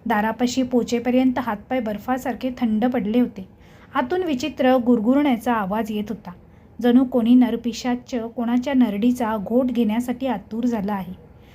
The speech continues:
घराजवळ येताच एक उग्र, सडलेला माणसासारखा दर्प येऊ लागला. सदामामा दरवाजाला हात लावणार तोच तिने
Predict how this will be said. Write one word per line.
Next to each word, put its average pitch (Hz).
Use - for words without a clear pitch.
घराजवळ 240
येताच 247
एक 247
उग्र, 240
सडलेला 240
माणसासारखा 220
दर्प 208
येऊ 214
लागला. 180
सदामामा 240
दरवाजाला 220
हात 233
लावणार 220
तोच 277
तिने 214